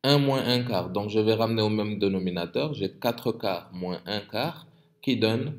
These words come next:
trois sur quatre. Si le cosinus au carré est égal à trois quarts, le cosinus en tant que tel, c'est la racine carrée de trois quarts. Et donc, racine carrée de trois quarts, c'est la même chose que racine de trois sur racine de quatre.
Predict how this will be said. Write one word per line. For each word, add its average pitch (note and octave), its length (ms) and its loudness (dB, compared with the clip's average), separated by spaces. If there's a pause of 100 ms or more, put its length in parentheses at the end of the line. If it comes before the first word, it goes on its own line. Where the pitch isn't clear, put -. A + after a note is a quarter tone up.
trois G#2+ 340 -4
sur - 280 -10
quatre. - 360 -12 (680)
Si - 180 2
le E3 120 10
cosinus F3+ 520 6
au E3+ 80 4
carré C3+ 460 4
est A2+ 180 2
égal A2+ 580 4
à F2+ 140 0
trois - 340 -2
quarts, F#3 380 -2 (240)
le B2 140 6
cosinus D#3 560 4
en B2 100 0
tant A2 220 -4
que - 80 -18
tel, C3 240 4
c'est - 160 0
la A2 200 6
racine A#2+ 460 0
carrée G#2 480 -4 (320)
de G#2 100 2
trois G2+ 320 -2
quarts. - 360 -12 (440)
Et A#2 80 2
donc, A#2+ 200 4
racine C#3+ 340 4
carrée C#3 240 4
de B2+ 100 4
trois B2+ 240 0
quarts, A2 220 0
c'est G#2+ 140 0
la G#2 100 2
même G#2+ 160 -4
chose G#2+ 220 -4
que F#2 360 -2 (220)
racine A#2 380 0
de A2+ 80 2
trois G#2 320 -2
sur F#2 220 -6
racine F2+ 360 -6
de F#2+ 80 -2
quatre. E3 420 -6